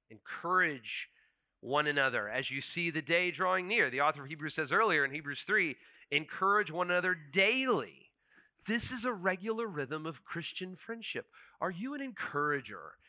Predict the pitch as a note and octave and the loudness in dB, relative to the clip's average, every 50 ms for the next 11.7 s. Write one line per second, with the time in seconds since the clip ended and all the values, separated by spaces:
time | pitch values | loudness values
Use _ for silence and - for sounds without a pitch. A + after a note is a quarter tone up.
0 | - - - - - - G3+ F#3+ G#3 - - - C4+ C#4+ C#4+ C#4 C4 A#3+ A3 - | -20 -20 -20 -6 -4 -4 -2 -2 -4 -4 -2 -4 -4 -2 0 -2 -2 -2 -4 -8
1 | - - - B3 D4+ - D#4 D4+ C4+ C4+ A#3+ A3 F#3+ - - - D3+ B2+ A2 G#2 | -10 -6 -6 -4 -2 0 0 2 2 2 0 -2 -2 -4 -2 0 2 2 2 0
2 | - - - D#4+ E4 - D#4 D4+ C4+ B3 F#3+ G#3 G#3 F#3+ E3+ D#3 - - - C3+ | -2 2 4 4 4 4 4 2 2 2 2 -2 -2 -2 -2 -6 -6 -4 -2 0
3 | B2+ B2 A2 G2+ G#2+ G#2 G2+ F#2+ _ _ - - - _ _ - D3+ - C#3 C3+ | 0 0 -2 -6 -10 -10 -12 -12 _ _ -20 -20 -20 _ _ -8 -4 0 0 0
4 | B2+ C3 B2 - - A2+ G#2+ - A2 G2+ G#2 - - - - - - D#3+ G3+ B3+ | 0 -2 -8 -8 -10 -10 -10 -10 -10 -12 -12 -12 -16 -20 -8 0 0 4 4 4
5 | C4 G#3 G3 F#3 D#3 D3+ C3+ A2+ G#2 G2 - C3 C3 - - - - - - - | 4 4 2 -2 2 4 4 4 4 2 0 -2 -4 -4 -4 -12 -14 -14 -14 -10
6 | - G3 G#3 G#3 G#3+ G#3 - - E3+ D#3 D3 D3 C#3+ C3+ A2+ F#2+ F2+ F2+ - - | -4 0 2 4 4 2 2 -2 -2 0 2 0 0 0 0 -2 -4 -8 -10 -14
7 | - - - C3+ E3 E3 E3 F3+ A#3 B3 B3+ B3 A#3 A3+ G3+ E3+ D#3 C#3+ C3+ B2+ | -20 -10 -4 -2 0 2 2 2 2 2 0 -2 -2 -2 -2 0 0 0 0 -4
8 | B2+ A#2 - - _ _ _ _ - - - G3 A3+ B3+ B3 A#3+ A3+ G#3 G#3 G3+ | -4 -8 -14 -16 _ _ _ _ -2 4 4 4 6 6 4 4 4 4 4 2
9 | F3+ - - - F3+ D#3 C#3+ C3+ B2 A#2 A#2 A#2 A2+ - - - - - - C#3 | 0 -6 4 6 6 8 8 8 6 4 2 0 -4 -8 -16 -20 -18 0 2 2
10 | D3 D3+ D3+ - - - - G#3 G3+ G3+ G#3 G3+ F#3+ F3+ F3 F3 F3 - - D#3+ | 2 2 0 -8 -8 4 6 8 8 8 8 10 10 10 10 8 4 -2 -10 -10
11 | C#3 - - - C3+ B2 B2 A#2 G#2+ G#2+ G#2 F#2+ F2 | -10 -2 2 2 2 2 2 -4 -6 -6 -6 -8 -10